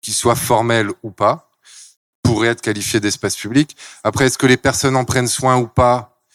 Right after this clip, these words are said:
Plus il y a d'usage, plus on en prend soin, plus on en a besoin, plus on se donne les moyens d'y être bien.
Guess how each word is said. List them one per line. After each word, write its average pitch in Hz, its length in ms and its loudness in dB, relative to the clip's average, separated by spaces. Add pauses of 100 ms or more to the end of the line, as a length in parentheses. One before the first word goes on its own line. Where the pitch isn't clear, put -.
(520)
Plus 123 300 -2
il - 20 2
y 120 40 4
a 110 40 2
d'usage, 107 680 0 (260)
plus - 300 -12
on 104 80 -14
en 101 80 -8
prend 98 180 -18
soin, 127 400 -2 (100)
plus - 280 -10
on 110 80 -8
en 107 120 -2
a 104 120 0
besoin, 101 500 -2 (420)
plus 113 260 -4
on 107 120 -4
se 92 60 -10
donne 104 200 0
les 104 100 0
moyens 101 360 -2
d'y 92 140 -6
être 95 300 -2
bien. 107 380 0